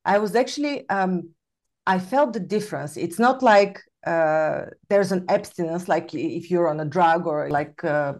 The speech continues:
almost addicted to coffee. It's not like that. But I did feel the, um, the ease was not there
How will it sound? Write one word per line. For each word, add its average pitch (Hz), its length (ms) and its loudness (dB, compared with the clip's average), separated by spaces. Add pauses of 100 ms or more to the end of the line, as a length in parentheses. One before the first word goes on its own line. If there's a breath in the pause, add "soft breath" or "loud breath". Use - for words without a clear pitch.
(200)
almost 160 400 2
addicted 185 440 -2
to 170 80 -6
coffee. 143 300 0
It's 196 140 -2
not 226 160 6
like 160 280 4
that. 185 320 6 (280)
But 196 140 4
I 185 120 6
did 294 300 0
feel 262 600 -2 (420 loud breath)
the, 196 320 6
um, 180 400 0 (1700)
the 170 340 -6
ease 254 260 4
was 196 200 2
not 190 240 2
there 139 380 -2